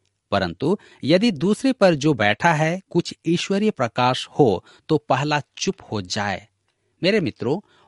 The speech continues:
उस युग की कलीसिया में भविष्यत वक्ता थे जो भविष्यवाणी करते थे। प्रेरितों के काम इक्कीस अध्याय उसके नौ पद में फिलिप्पुस की पुत्रियां भविष्यवाणियां करती थी। इसी अध्याय में अगाबुस ने पौलुस के लिए भविष्यवाणी की थी।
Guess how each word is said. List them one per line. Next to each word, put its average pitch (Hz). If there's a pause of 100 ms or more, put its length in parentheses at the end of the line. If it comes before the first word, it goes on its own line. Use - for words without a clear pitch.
(120)
उस 240
युग 208
की 208
कलीसिया 131
में 160
भविष्यत 131
वक्ता 104 (160)
थे 113 (140)
जो 131
भविष्यवाणी 127
करते 185
थे। - (400)
प्रेरितों 220
के 147
काम 110 (260)
इक्कीस -
अध्याय 120
उसके 156
नौ 127
पद 90
में 87 (320)
फिलिप्पुस 226
की 190
पुत्रियां 147
भविष्यवाणियां 123
करती 190
थी। 90 (540)
इसी 196
अध्याय 131
में 151
अगाबुस 120
ने 82 (120)
पौलुस 196
के 127
लिए 107
भविष्यवाणी 117
की 196
थी। 104